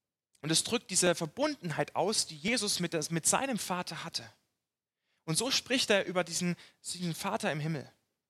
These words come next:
Gott ist der Vater. Und hier sagt Jesus, dass dieser Vater nicht nur sein Vater ist,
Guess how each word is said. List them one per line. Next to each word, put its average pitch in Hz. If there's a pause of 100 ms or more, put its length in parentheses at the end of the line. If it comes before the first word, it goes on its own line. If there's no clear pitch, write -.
(880)
Gott - (320)
ist -
der 180
Vater. 160 (3000)
Und 156
hier 247
sagt 226
Jesus, 180 (580)
dass -
dieser 151
Vater 196
nicht 170
nur 151
sein 208
Vater 135
ist, -